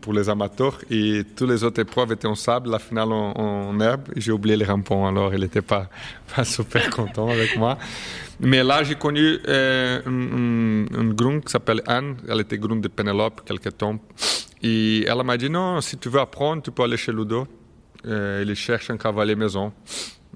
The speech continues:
Alors j'ai dit : « Oui, si tu peux m'aider un peu. » Alors j'ai, j'étais parti chez Ludo. Et là-bas, c'est un moment in-, incroyablement important pour ma, ma carrière, pour ma vie de mo-, d'un mode général. Et j'ai dit toujours, d'abord, j'ai appris beaucoup.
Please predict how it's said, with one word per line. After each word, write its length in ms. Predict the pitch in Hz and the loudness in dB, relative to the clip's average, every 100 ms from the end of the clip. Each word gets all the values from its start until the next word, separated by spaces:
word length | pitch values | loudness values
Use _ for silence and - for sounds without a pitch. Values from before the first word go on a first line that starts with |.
| - | -8
Alors 240 | 101 104 | -4 -2
j'ai 120 | 98 | 0
dit : « 80 | 101 | 0
Oui, 180 | 113 135 | 0 -2
si 140 | 127 101 | -4 -10
tu 100 | 95 | -10
peux 140 | - | -4
m'aider 300 | 101 98 95 | -2 -2 -2
un 100 | 104 | -4
peu. » 240 | 101 107 127 127 | -4 -4 -4 -2
Alors 360 | 107 107 110 107 - - - | 0 2 2 -2 -10 -12 -6
j'ai, 420 | 98 101 101 101 | -2 0 0 -2
j'étais 260 | 98 95 | -2 -2
parti 340 | 101 95 - 104 | -2 -4 -2 -2
chez 140 | - | 0
Ludo. 320 | 98 95 107 - - - - - - - | 0 2 0 -2 -10 -20 -18 -18 -10 0
Et 40 | |
là-bas, 320 | 110 110 117 117 | 2 4 2 0
c'est 140 | 120 | -2
un 20 | |
moment 600 | 110 107 110 107 95 - | -2 0 0 0 -2 -4
in-, 320 | 107 107 95 | -2 -2 -2
incroyablement 540 | 104 - 101 98 101 101 | -2 0 0 0 0 0
important 460 | 95 101 - 98 | 0 -4 -2 -2
pour 160 | 90 95 | -2 -2
ma, 340 | 92 92 87 | 0 0 -2
ma 160 | 87 90 | -4 -4
carrière, 420 | 90 90 92 101 | -2 0 2 0
pour 160 | - 92 | -2 -4
ma 120 | 90 | -2
vie 200 | 87 98 - - | -2 -4 -6 -16
de 100 | - | -10
mo-, 260 | 90 95 - | -6 -6 -6
d'un 240 | 92 95 | -4 -2
mode 260 | 90 92 92 | -2 -2 -2
général. 460 | 92 92 90 104 123 - - - - - - - - | -2 0 0 -2 -4 -12 -14 -10 -10 -12 -16 -18 -14
Et 80 | - | -6
j'ai 120 | 98 | -2
dit 140 | 98 104 | -2 0
toujours, 400 | 117 104 117 101 - 87 | 0 2 2 0 -10 -6
d'abord, 400 | 101 104 120 104 | -2 0 0 0
j'ai 80 | |
appris 220 | 104 - 120 | -2 -2 -4
beaucoup. 400 | 98 - 113 | -4 -2 -2